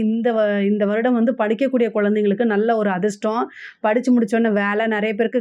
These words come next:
கவர்மெண்ட் ஜாப் கிடைக்கிறதுக்கு உண்டான வாய்ப்பு இருக்குது. ஆறாம் இடம்ங்கிறத உத்தியோகஸ்தானம் குருவும் பார்க்குது, சனியும் பார்க்குது. அதே மாதிரி நாலாம் வீட்டு பதவி ஸ்தானத்தை வந்து குருவும் பார்க்குது.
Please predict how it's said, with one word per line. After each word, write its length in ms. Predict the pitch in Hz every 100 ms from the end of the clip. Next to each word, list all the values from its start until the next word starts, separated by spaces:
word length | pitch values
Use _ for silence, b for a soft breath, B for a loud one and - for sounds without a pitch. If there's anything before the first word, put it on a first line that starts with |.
| 202
கவர்மெண்ட் 420 | 220 262 277 240
ஜாப் 220 | 226 214
கிடைக்கிறதுக்கு 480 | 220 202 208 208 208
உண்டான 240 | 208 208 208
வாய்ப்பு 280 | 196 208 208
இருக்குது. 340 | 196 196 190 226 277 B B B 202
ஆறாம் 420 | 208 240 254 262 247
இடம்ங்கிறத 380 | 226 214 208 233 220
உத்தியோகஸ்தானம் 680 | 185 233 220 220 208 196 190
குருவும் 340 | 226 247 254 254
பார்க்குது, 300 | 220 208 220 240
சனியும் 380 | 220 208 226 226
பார்க்குது. 380 | 208 196 196 202 254 311 B B B
அதே 140 | 214 233
மாதிரி 140 | 240 262 220
நாலாம் 400 | 214 233 262 254
வீட்டு 180 | 220 196 208
பதவி 240 | 208 233 254
ஸ்தானத்தை 380 | 240 214 214 208
வந்து 200 | 202 220 214
குருவும் 340 | 214 226 233 202
பார்க்குது. 360 | 196 190 185